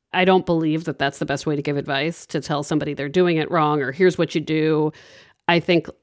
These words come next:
life is super messy and things start and end, and we're just constantly course correcting and making different choices along the way. So I think for a long time, I've certainly been a friend you can come to and say,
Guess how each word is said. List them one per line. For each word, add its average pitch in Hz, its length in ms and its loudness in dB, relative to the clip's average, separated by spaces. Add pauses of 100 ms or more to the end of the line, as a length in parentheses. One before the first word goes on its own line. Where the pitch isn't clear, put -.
(140)
life 156 320 0
is 151 100 -4
super 165 420 -2
messy 185 640 -4 (640)
and 156 180 4
things 143 240 0
start - 540 0
and 139 240 -4
end, 160 440 2
and 139 200 0
we're 139 220 -2 (460)
just - 220 -4
constantly 165 540 -2
course 165 320 -4
correcting 156 560 -2
and 143 120 0
making 151 300 0
different 151 400 -4
choices 151 440 -2
along 147 260 0
the 143 80 -2
way. 151 280 2 (200)
So - 120 -2
I 269 60 4
think 320 220 0
for 302 100 0
a 247 80 2
long 190 220 2
time, 170 320 -2
I've 151 120 -8
certainly 190 260 0
been 165 120 -2
a - 20 -4
friend 156 220 2
you 147 80 0
can 147 140 -2
come 151 220 -2
to 156 140 -4
and 143 120 -2
say, 143 380 -4